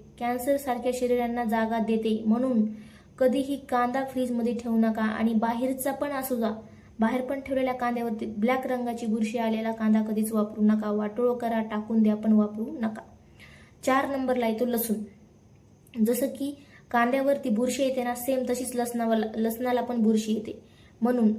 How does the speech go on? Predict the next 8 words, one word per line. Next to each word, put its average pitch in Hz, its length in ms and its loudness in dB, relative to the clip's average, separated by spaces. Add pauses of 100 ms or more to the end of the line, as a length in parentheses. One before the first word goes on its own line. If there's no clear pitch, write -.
(140)
लसूण 247 380 0
पण 254 180 -2
कधीच 254 360 -2
फ्रीजमध्ये 220 440 4
ठेवायचा 208 460 -2
नाही. 226 180 -4 (1120)
सहा 269 240 -2
नंबरला 254 460 -2